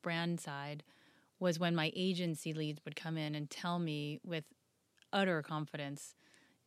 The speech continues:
"This is, this is it. This is the spot that's going to win people over." And they would sort of, you know, trade on the, the equity they earned by their position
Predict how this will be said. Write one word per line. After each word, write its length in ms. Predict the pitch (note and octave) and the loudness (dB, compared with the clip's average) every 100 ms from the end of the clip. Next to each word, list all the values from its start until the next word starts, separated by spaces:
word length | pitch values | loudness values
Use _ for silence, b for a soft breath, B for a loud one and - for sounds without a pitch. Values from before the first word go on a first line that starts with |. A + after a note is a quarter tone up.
| _ | _
"This 320 | E3 G3+ - | 2 4 4
is, 220 | F#3+ D#3+ D3 _ E3+ | 2 0 -6 _ 0
this 260 | G3 - | 0 2
is 140 | E3+ D#3 | 0 0
it. 160 | C#3 - - _ _ F3 | -2 -4 -18 _ _ 0
This 220 | G3 - | 2 2
is 160 | F#3+ - | -2 -4
the 100 | E3 | -6
spot 500 | - D#3+ D#3+ G3 - _ _ _ _ - | -4 0 2 2 -2 _ _ _ _ 0
that's 200 | F3+ - | 0 2
going 220 | E3+ D#3+ | 0 0
to 100 | E3 | 0
win 220 | D3+ D3+ | 0 0
people 320 | C#3+ D#3 D3 C3+ | -2 -6 -4 -4
over." 380 | C3+ - - - _ _ _ _ _ - _ _ _ _ | -4 -8 -12 -16 _ _ _ _ _ -20 _ _ _ _
And 220 | G3 G3 | 6 8
they 140 | F#3+ F#3+ | 6 6
would 260 | G3 F#3+ | 2 0
sort 280 | - G3 G3 | -2 0 2
of, 260 | F#3+ F3 E3 - | 2 0 -6 -8
you 120 | G#3+ F3+ | -2 0
know, 160 | E3 | 0
trade 380 | D#3+ - G3 G3 | -2 2 4 4
on 380 | F3+ E3+ E3 D#3+ G3 | 4 2 0 -2 -2
the, 480 | F3 E3 D#3+ D#3+ - _ - | 0 2 0 -2 -6 _ -4
the 260 | F3+ F3 F#3 | 0 2 2
equity 440 | F3+ F#3 F3 D#3+ | 0 0 0 0
they 240 | D#3+ D#3 | 0 -2
earned 500 | D#3+ D#3 D#3 D#3 D#3 - _ _ | -2 -2 0 -2 -4 -10 _ _
by 340 | F#3 E3 D#3+ D#3 | -4 2 2 2
their 180 | D#3 C#3+ | 0 -2
position 800 | - D#3 D3+ E3+ - B3+ C4+ | -4 -4 -2 0 2 4 4